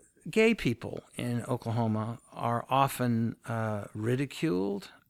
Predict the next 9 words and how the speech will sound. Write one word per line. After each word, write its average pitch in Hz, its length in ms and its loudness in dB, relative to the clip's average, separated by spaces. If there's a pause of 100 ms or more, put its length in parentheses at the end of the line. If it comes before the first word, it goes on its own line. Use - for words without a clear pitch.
and 107 640 -2
they're 110 540 -2
told 113 320 -2
they 113 100 -2
can't 107 300 -4
marry, 139 560 4
that 113 240 -4
it 98 140 -8
is, 95 320 -6